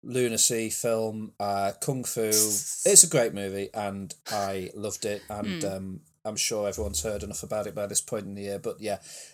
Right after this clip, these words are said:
Speaker 1: um, Everything Everywhere All at Once. If it does, if it does nothing other than raise the profile of people like Ke Huy Quan and, and Michelle Yeoh, then it's done a good job, 'cause,
Speaker 2: Mm.
Speaker 1: um, they are wonderful people.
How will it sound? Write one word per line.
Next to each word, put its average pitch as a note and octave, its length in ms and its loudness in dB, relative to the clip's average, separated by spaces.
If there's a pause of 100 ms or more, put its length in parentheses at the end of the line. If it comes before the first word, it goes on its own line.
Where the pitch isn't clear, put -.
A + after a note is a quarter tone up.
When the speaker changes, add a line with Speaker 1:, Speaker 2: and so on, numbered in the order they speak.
Speaker 1:
um, A2 320 0
Everything A#2 280 -2
Everywhere G#2+ 260 -2
All G#2 100 0
at G#2+ 80 -4
Once. G2+ 380 0 (200)
If C3 140 -4
it D3 60 -2
does, C#3+ 260 4
if C3 140 -2
it C3+ 100 -2
does B2 200 0
nothing D3+ 420 2
other B2+ 240 0
than A#2 320 -2
raise A#2 340 2
the A2+ 220 0
profile G#2 640 0
of G2+ 340 0
people A2 280 -8
like G2+ 180 -2
Ke G#2+ 260 -2
Huy G2+ 140 -4
Quan G2+ 340 -4
and, F#2+ 180 -6 (320)
and G2+ 200 -4
Michelle G#2 320 -2
Yeoh, F#2+ 300 -2 (420)
then G2 140 -8
it's - 160 -4
done G2+ 180 -6
a F#2+ 40 -12
good - 200 -12
job, - 220 -12 (120)
'cause, G3+ 400 -2
Speaker 2:
Mm. F2+ 120 -4
Speaker 1:
um, - 200 -12 (520)
they G#2 140 -2
are G2 100 -2
wonderful G2 360 -10
people. - 420 -16